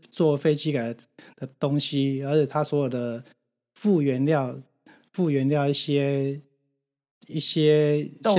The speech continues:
Speaker 2: 浆啊什么的，这种。
Speaker 1: 像我们的一些洗涤的东西，
Speaker 2: 哦。
Speaker 1: 它都是用食-，食品等级的，其实价格都会比较高。
Speaker 2: 哇，那你们的成本其实是算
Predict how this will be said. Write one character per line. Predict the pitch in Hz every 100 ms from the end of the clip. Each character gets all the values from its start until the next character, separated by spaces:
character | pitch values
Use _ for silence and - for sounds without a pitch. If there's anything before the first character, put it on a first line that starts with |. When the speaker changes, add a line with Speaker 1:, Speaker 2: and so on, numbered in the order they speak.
| 151
Speaker 2:
浆 | 156 160 160
啊 | 175 170 160
什 | 175
么 | 202 -
的， | 185
这 | -
种。 | - 196 - _ - -
Speaker 1:
像 | - 208 180
我 | 139
们 | 123 123 127
的 | 123 131 127 127
一 | 170
些 | 160 160 151 151 151
洗 | 147 - 139
涤 | 120 120
的 | 127
东 | 135 147
西， | 139 139 135 135 _ -
Speaker 2:
哦。 | 175 202
Speaker 1:
它 | 160
都 | 165 170 160
是 | -
用 | 151
食-， | 139 117 127
食 | 123 156
品 | 175 165
等 | 135
级 | 110 107
的， | 95 101 -
其 | - 175
实 | 175 147 139 135
价 | - 160
格 | 127 120
都 | 139
会 | 135 151 131
比 |
较 | - 120
高。 | 113 -
Speaker 2:
哇， | 202
那 | 185 339
你 | 226
们 | 185 165
的 | 165
成 | 165 185 190
本 | 202
其 | 151 147
实 | 156
是 | 156 185
算 | 170 - 156